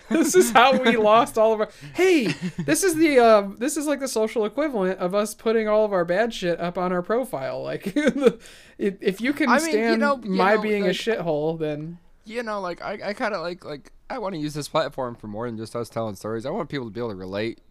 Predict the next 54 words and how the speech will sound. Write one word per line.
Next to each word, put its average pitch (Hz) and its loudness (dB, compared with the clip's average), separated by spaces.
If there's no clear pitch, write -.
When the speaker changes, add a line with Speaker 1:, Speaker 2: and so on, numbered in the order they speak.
Speaker 2:
to, - -16
like, 85 -14
experiences 107 -8
Speaker 1:
<laughs> 226 0
Oh, 196 8
Speaker 2:
and 165 -4
Speaker 1:
good 185 4
luck 196 4
with 175 -2
that. 170 0
<laughs> 339 12
You 277 6
and 240 6
I 233 8
Speaker 2:
mindsets 240 6
Speaker 1:
are 247 8
Speaker 2:
and 220 2
Speaker 1:
the 214 4
most 214 6
Speaker 2:
shit. - -6
Speaker 1:
unrelatable 190 2
people 190 -4
I 156 0
can 151 -8
think 180 -4
of. 143 -4
Speaker 2:
I 415 -6
don't 175 -6
know. - -8
It's, 285 -10
you'd 381 -10
be - -12
surprised 104 -10
sometimes. 107 -12
Speaker 1:
Yeah, 139 -8
I 135 -6
suppose 131 -10
that's 113 -10
true. 104 -8
Speaker 2:
Sometimes, - -14
you 285 -12
know, 98 -10
Speaker 1:
That's 269 -10
Speaker 2:
there's 277 -4
a, 269 -2
there's 320 2
a 269 4
little 226 6
details 135 -2
that 107 -12
people 117 -14
could 104 -18
be 110 -16
like, 104 -12